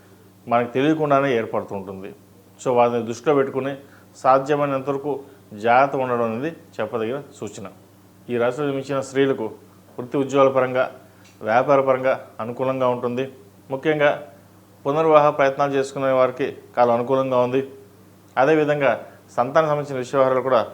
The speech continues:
సానుకూలపడుతుంది. ఒక నూతన వ్యాపారాన్ని ప్రారంభించాలని ఎవరైతే అనుకుంటున్నారో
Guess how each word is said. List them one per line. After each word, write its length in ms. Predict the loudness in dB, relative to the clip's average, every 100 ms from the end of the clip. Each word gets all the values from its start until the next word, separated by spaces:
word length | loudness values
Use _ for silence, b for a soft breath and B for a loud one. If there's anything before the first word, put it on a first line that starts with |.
| -8
సానుకూలపడుతుంది. 800 | -2 -2 0 -2 -2 -2 -6 -8 -10 -18 -20 -20 -20 -20 -20 -10 -4
ఒక 160 | 2 4 2 -2 -18 -20 -16 -2
నూతన 280 | 2 2
వ్యాపారాన్ని 720 | 4 6 6 4 2 0 -2 -8 -20 -20 -20 _ 2
ప్రారంభించాలని 840 | 4 4 2 0 0 2 0 -6 -10 -4
ఎవరైతే 320 | 0 2 2
అనుకుంటున్నారో 640 | 0 -2 -6 0 2 2